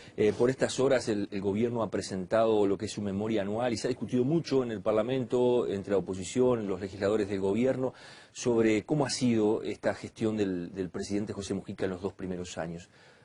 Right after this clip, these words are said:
Usted como observador político, ¿cómo, cómo ha visto este gobierno? ¿Cómo lo está viendo?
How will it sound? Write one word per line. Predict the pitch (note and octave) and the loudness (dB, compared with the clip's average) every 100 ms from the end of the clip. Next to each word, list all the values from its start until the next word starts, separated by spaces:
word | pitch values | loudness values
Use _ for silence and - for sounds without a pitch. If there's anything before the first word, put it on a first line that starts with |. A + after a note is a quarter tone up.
| _ | _
Usted | - D3+ | -4 0
como | D3 A#2 | 2 2
observador | - A#2 A#2+ D#3+ | 2 2 4 2
político, | C#3+ C#3+ E3 D3 A#2 | 2 0 0 -4 -4
¿cómo, | C3 G2 | -4 -6
cómo | - C3+ B2+ | -4 -2 0
ha | |
visto | A2+ G#2 | -2 -4
este | - | -2
gobierno? | F#2 F2 F2 E2+ | 0 0 -2 -2
¿Cómo | F#2+ A#2+ | -2 -2
lo | |
está | G#2+ G2+ | 0 0
viendo? | F#2+ F2+ D#2 D2+ | 0 -2 -6 -12